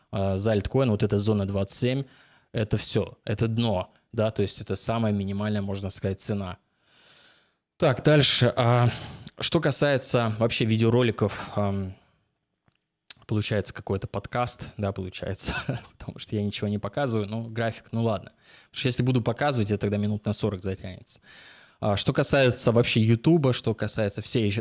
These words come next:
всей этой шумихи, у меня есть информация, что, а, всё же, а, был проплаченный контент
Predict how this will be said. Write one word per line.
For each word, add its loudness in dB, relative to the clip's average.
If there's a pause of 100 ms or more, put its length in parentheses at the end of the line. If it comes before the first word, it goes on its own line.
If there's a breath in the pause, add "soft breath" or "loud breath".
(100)
всей -2
этой -2
шумихи, 0
у 0
меня 0
есть -2
информация, 0
что, 0 (480 soft breath)
а, 0
всё 2
же, 2
а, -2
был 2
проплаченный 0
контент 0